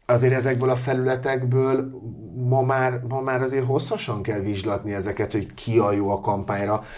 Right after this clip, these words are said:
Mert hogy ahogy az emberiség a saját élőhelyét, a földet pusztítja napról napra, úgy egyébként az influencerek és az ügynökségek az influencer marketinget.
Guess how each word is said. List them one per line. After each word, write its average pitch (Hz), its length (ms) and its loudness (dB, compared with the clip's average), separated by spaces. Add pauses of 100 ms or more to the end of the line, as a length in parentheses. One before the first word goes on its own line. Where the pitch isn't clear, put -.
Mert 123 280 6
hogy 131 160 6
ahogy 143 240 6
az 135 120 6
emberiség 127 720 2
a 127 60 2
saját 120 460 0
élőhelyét, 113 760 2
a 117 40 0
földet 113 800 4 (140)
pusztítja 120 640 2
napról 117 420 2
napra, 123 440 4 (180)
úgy 123 200 2
egyébként 123 540 4
az 120 120 2
influencerek 120 720 2
és 123 140 2
az 117 140 2
ügynökségek 127 720 4
az 123 100 -2
influencer 107 800 -2
marketinget. 85 840 -8